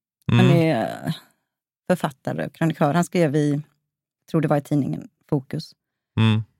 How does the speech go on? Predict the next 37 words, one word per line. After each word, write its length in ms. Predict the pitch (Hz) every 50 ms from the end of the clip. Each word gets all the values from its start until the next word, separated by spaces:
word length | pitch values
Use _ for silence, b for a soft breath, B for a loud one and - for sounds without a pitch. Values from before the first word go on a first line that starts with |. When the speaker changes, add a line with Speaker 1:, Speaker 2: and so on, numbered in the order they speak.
| _ _ _ _ _ _
Speaker 1:
Nu 120 | - 196 196
ska 140 | - - 226
jag, 240 | 202 170 165 160 170
jag 80 | 185
har 120 | 170 190 190
tagit 200 | - - 196 -
med 180 | 220 185 160
mig. 260 | 165 202 220 202 196 - -
Speaker 2:
Okej, 320 | 123 135 131 123 101 101 98
Speaker 1:
Eh, 80 | 107 110
Speaker 2:
okej. 240 | 107 - - - -
Mm. 260 | 311 233 190 202 127 - - - -
Speaker 1:
<laughs> 180 | - - - -
jag 100 | 190 208
har 120 | 202 202
inte 140 | 208 - -
tagit 120 | 185 185
med 120 | 220 185 175
mig 100 | 175 190
hela, 240 | 190 175 147 156
men 260 | 185 202 190 202 196 -
han 160 | 196 214 226
sit-, 320 | 208 - 226 208 - _ - _ _ -
han 260 | 202 220 208 214 202
skrev 400 | - - - 202 185 170 147 139
att, 180 | 156 143 - _ _ _ - - - - _ _ _
om 440 | - 208 214 214 202 196 196 170 165
det 80 | 175 180
här 200 | 180 147 131 139
meritokratikapitlet 880 | 160 156 147 - 151 - 180 165 - - - - 156 143 139 143 -
i 20 | 147
min 200 | 143 147 147 151
bok, 260 | 147 147 156 - -
så 120 | - 131
Speaker 2:
Mm. 120 | 127 127 139
Speaker 1:
skrev 100 | 143 139
han, 100 | 139